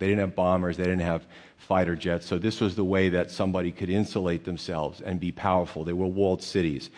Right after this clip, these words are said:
So I won't go through all of it, but basically it's symbolic of might and power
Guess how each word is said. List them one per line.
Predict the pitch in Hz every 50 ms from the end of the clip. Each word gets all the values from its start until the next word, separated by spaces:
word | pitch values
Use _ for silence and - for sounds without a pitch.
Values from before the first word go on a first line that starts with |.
| - - - -
So | - 107
I | 104
won't | 107 127 143 147 143
go | 143 127 123 113 -
through | - - 120 107 101
all | 107 123 147 147
of | 123 107
it, | 101 90
but | - 98 95 85
basically | - 127 143 135 - 123 - 117 113 107
it's | 92 - -
symbolic | - 113 98 95 92 107 120 131 127 110 101 92 - - - - - - - - _ _ _ _ _ _ _ _ _ _ _
of | - 98 95 92 80 95
might | 98 98 98 107 123 123 120 -
and | - 101 95 90
power | - - 113 110 110 113 107 92 80 71